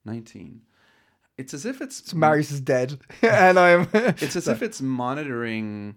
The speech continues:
Speaker 1: It's, like, flying above the mansion.
Speaker 2: Oh, okay.
Speaker 1: And it's, like, monitoring
Speaker 2: Okay,
Speaker 1: the
Speaker 2: so it's like
Speaker 1: mansion.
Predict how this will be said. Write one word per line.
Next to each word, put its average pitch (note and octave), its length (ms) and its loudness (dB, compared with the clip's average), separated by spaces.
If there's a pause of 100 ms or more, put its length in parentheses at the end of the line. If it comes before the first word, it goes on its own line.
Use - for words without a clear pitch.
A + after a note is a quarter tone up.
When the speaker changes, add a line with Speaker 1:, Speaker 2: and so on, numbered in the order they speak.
(140)
Speaker 1:
It's, B2 120 -12
like, A#2+ 140 -12
flying C3 500 -8
above A2+ 560 -12
the G#2+ 80 -12
mansion. G2+ 720 -14 (320)
Speaker 2:
Oh, C#3 200 6
okay. D#3+ 160 -4
Speaker 1:
And A#2+ 80 -6
it's, - 120 -12
like, G2 160 -14
monitoring F#2+ 1000 -12 (460)
Speaker 2:
Okay, C3 280 -4
Speaker 1:
the G#2+ 100 -12
Speaker 2:
so E2+ 80 -8
it's A#2+ 100 -4
like B2 140 -2
Speaker 1:
mansion. - 260 -20